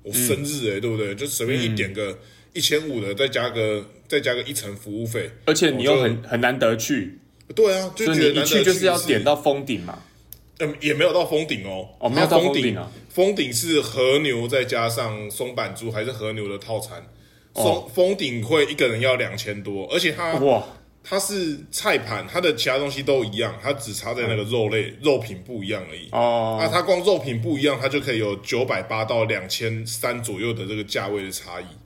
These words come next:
Speaker 2: 哦，这个 range 很广欸。
Speaker 1: 这 range 很广哦，它九百八
Speaker 2: 嗯。
Speaker 1: 在可能一千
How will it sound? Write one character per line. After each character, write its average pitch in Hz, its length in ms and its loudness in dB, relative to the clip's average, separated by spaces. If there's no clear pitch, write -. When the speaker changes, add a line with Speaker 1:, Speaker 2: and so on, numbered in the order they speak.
Speaker 2:
哦， 143 120 2
这 156 80 2
个 156 60 6
range 135 400 4
很 120 200 -2
广 107 260 2
欸。 85 120 -8
Speaker 1:
这 123 80 -10
range 127 360 2
很 117 200 -2
广 110 240 0
哦， 95 260 -8
它 156 140 -2
九 143 200 2
百 131 140 4
八 120 240 -2
Speaker 2:
嗯。 123 40 -4
Speaker 1:
在 120 200 0
可 104 60 -6
能 113 120 -8
一 117 80 -10
千 120 240 -2